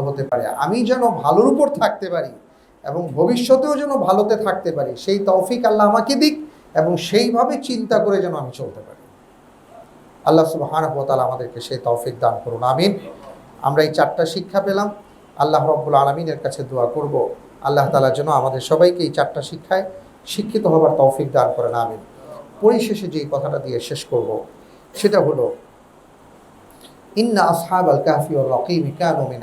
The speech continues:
আয়াতিনা আজাবা। আল্লাহ তাআলা বলেছেন যে আসহাবুর রকিম যারা ছিল, আসহাবুল কাহাফ যারা ছিল, এই গুহাবাসী যারা ছিল, তাদের ব্যাপারটা খুবই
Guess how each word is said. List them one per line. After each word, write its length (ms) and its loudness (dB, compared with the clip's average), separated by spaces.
আয়াতিনা 420 -4
আজাবা। 300 -4
আল্লাহ 200 2
তাআলা 260 2
বলেছেন 320 -4
যে 100 -8
আসহাবুর 520 2
রকিম 300 -2
যারা 240 6
ছিল, 160 -6
আসহাবুল 460 0
কাহাফ 320 2
যারা 240 0
ছিল, 140 -12
এই 160 4
গুহাবাসী 420 2
যারা 220 2
ছিল, 120 -10
তাদের 240 -2
ব্যাপারটা 380 -2
খুবই 240 -6